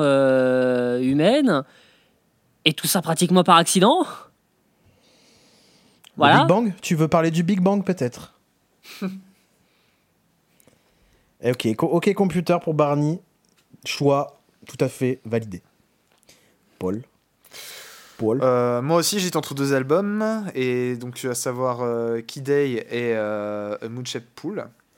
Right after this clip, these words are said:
Speaker 3: Et, euh, Está Complicado l'Avocado. Hein, j'ai, j'ai pas pris espagnol, euh, mais, euh, ça s'entend.
Speaker 1: Oui, oh, bah, oui, on s'en doute un petit peu.
Speaker 3: Euh, vo-, voilà, mais, euh,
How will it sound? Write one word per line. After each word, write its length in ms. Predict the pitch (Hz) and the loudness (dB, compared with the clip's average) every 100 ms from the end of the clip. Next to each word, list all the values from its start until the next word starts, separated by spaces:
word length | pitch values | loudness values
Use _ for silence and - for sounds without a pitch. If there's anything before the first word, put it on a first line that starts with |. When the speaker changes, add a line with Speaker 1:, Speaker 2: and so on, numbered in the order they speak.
| _ _ _ _ | _ _ _ _
Speaker 3:
Et, 680 | 135 135 151 170 185 190 190 | -2 0 2 2 2 0 -2
euh, 1120 | 127 123 120 113 113 113 113 110 110 107 104 107 | -4 -2 -2 -2 -2 -2 -4 -6 -6 -8 -10 -10
Está 300 | - 131 190 | -8 -4 -2
Complicado 580 | 175 165 160 156 156 175 | -2 -6 -8 -2 0 2
l'Avocado. 500 | 165 143 147 143 131 - _ _ _ _ - | 0 0 -2 -2 -2 -6 _ _ _ _ -14
Hein, 180 | 107 123 - | -14 -14 -16
j'ai, 240 | 110 117 | -12 -10
j'ai 120 | 120 | -10
pas 100 | 123 | -10
pris 140 | 123 131 | -10 -10
espagnol, 380 | - 117 107 101 | -10 -8 -8 -10
euh, 280 | 98 101 98 | -12 -14 -18
mais, 200 | 98 104 | -18 -18
euh, 300 | 101 101 101 101 127 _ - - - - - | -16 -18 -18 -20 -20 _ -20 -20 -20 -20 -20
ça 140 | - | -14
s'entend. 240 | 139 135 143 | -8 -6 -6
Speaker 1:
Oui, 60 | 160 | -6
oh, 220 | 160 147 | -4 -4
bah, 540 | 135 127 131 123 123 123 | -4 -6 -6 -8 -8 -12
oui, 100 | 139 | -14
on 140 | 127 | -16
s'en 180 | 107 120 | -16 -14
doute 220 | 110 113 | -14 -12
un 80 | 117 | -14
petit 180 | 107 - | -14 -12
peu. 80 | 131 | -10
Speaker 3:
Euh, 40 | |
vo-, 120 | 127 120 | -8 -10
voilà, 340 | 135 123 117 98 _ | -8 -2 -2 -2 _
mais, 200 | 110 107 | -12 -10
euh, 800 | 107 107 107 107 107 107 107 110 | -8 -8 -8 -8 -10 -10 -12 -12